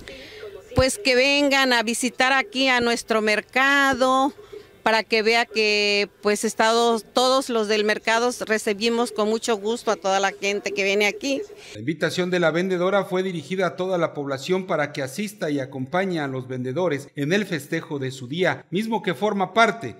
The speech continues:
Speaker 2: de las tradiciones que año con año se viven en Tecpan de Galeana.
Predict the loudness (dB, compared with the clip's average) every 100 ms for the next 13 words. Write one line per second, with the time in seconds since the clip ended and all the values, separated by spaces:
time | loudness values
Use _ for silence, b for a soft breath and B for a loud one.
0 | -6 -4 -4 -6 -6 -8 -4 -2 0 -2
1 | -4 -4 -2 -2 -4 -4 0 0 0 -4
2 | -8 -10 -4 0 0 -2 -6 -10 -12 -2
3 | -2 0 0 2 2 2 2 -2 -10